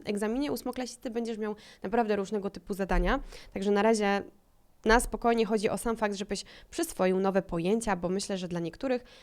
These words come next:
może faktycznie tak być, że jest to nowa rzecz. Dobra, a teraz zróbmy sobie dwa przykłady rozszerzania.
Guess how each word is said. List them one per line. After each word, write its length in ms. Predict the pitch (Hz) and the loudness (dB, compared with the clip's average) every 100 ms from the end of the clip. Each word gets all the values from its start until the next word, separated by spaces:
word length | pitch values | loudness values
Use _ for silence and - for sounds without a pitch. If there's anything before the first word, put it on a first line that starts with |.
| - | -8
może 280 | 202 269 254 | 2 2 2
faktycznie 360 | - - 202 202 | -2 -6 -6 -6
tak 180 | 175 190 | -6 -6
być, 140 | 226 | -6
że 100 | 190 | -4
jest 160 | 185 - | -4 -2
to 160 | 175 175 - - | -4 -4 -10 -2
nowa 360 | 196 190 180 | 2 2 2
rzecz. 240 | - - - - - - - - - _ - | -2 -8 -14 -20 -20 -20 -20 -20 -20 _ -12
Dobra, 420 | 196 202 180 180 175 - | 0 2 4 4 2 -4
a 80 | 202 | -4
teraz 320 | 302 415 392 - - - | 0 2 0 -6 -16 -2
zróbmy 360 | 214 240 240 233 | 0 0 0 -2
sobie 220 | 208 208 | 0 0
dwa 180 | 196 214 | 2 0
przykłady 520 | - 208 196 180 180 | -2 -4 -2 0 2
rozszerzania. 840 | 190 - - 185 175 175 170 - | 0 -2 -4 -4 -2 0 -2 -4